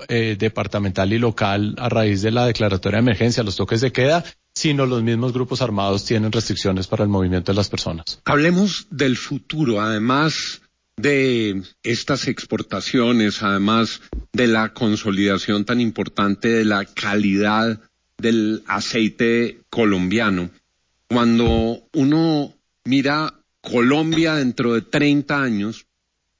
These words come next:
Speaker 2: hay quienes creemos que en el campo de los biocombustibles viene una oportunidad espectacular. A usted y a mí nos toca permanentemente trabajar en ese tema en la Federación de Biocombustibles.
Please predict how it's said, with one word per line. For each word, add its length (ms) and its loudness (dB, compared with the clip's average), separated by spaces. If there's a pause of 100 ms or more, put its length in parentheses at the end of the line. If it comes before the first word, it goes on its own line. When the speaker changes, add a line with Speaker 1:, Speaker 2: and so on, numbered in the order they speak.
(160)
Speaker 2:
hay 140 0
quienes 360 0
creemos 880 -2 (260)
que 160 -2
en 140 2
el 240 0
campo 540 0
de 40 4
los 380 0
biocombustibles 1500 0 (240)
viene 300 2
una 220 0
oportunidad 920 -2
espectacular. 1040 -2 (100)
A 80 -4
usted 320 0
y 60 2
a 60 2
mí 140 2
nos 220 0
toca 560 -2
permanentemente 840 2
trabajar 540 -4 (340)
en 180 2
ese 260 0
tema 320 0
en 100 2
la 160 0
Federación 600 0
de 100 2
Biocombustibles. 1120 -2